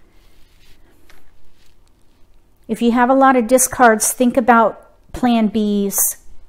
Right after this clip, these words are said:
and try to work them in and hold tiles for whatever category you're playing. If you would do something differently here, write pull three and what you would do.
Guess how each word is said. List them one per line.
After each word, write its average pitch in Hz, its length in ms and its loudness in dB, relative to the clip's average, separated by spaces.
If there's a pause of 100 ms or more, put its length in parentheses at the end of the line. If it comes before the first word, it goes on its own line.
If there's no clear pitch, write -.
(140)
and 202 320 -2
try 226 240 2
to 208 80 4
work 214 340 0
them 220 220 0
in 208 160 0
and 190 140 -2
hold 233 580 6
tiles 226 480 0
for 202 260 0
whatever 202 340 0
category 208 720 -2
you're 190 160 -2
playing. 175 720 -6 (4000)
If 196 120 -6
you 226 100 4
would 226 120 2
do 233 100 0
something 240 380 2
differently 240 420 2
here, 269 340 4
write 226 500 2
pull 262 260 4
three 277 520 0
and 226 140 -2
what 226 160 0
you 233 140 -2
would 220 160 -2
do. 208 340 -2